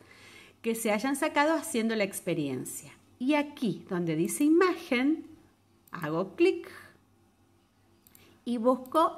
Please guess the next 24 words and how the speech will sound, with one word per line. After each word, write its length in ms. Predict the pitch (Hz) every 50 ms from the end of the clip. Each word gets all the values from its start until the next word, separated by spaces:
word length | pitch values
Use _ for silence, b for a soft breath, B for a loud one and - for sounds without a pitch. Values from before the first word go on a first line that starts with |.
| - -
la 140 | 214 196 180
imagen. 560 | 180 170 156 143 131 113 - - - 175 185
Vamos 240 | 185 190 214 233 226
a 20 | -
suponer 360 | 240 262 269 285 302 330 330
que 160 | - 254 233
esta 220 | 254 247 - 302
sea 220 | 294 - - 233 233
la 60 | 233
imagen 440 | 220 226 240 254 240 - 285 277 269
de 100 | 294 311
ustedes 680 | 311 - - 381 359 349 339 349 370 392 381 - - - B B B B B B B
haciendo 440 | - 226 214 - - 233 233 233 240
los 140 | 226 196 170
experimentos. 1000 | 165 165 - 170 170 170 180 - - - - - - - - - - - - - _ _ _ _ _ _ _ _ _ _ _ b b b b b b _ _
Ponen 460 | - 226 226 233 262 294 311 311 - -
guardar. 540 | 190 180 170 165 147 135 143 - - - - - - - _ _ _ _ _ _ _ b b b b b b b b
Y 80 | 285 339
ahí 120 | 370 403
ya 200 | 381 - 415 381
tengo 260 | 392 349 320 320 330 302
mi 100 | 277 247
imagen 340 | 226 226 220 226 - 226
interactiva. 580 | 208 202 190 165 151 143 147 - - 156 151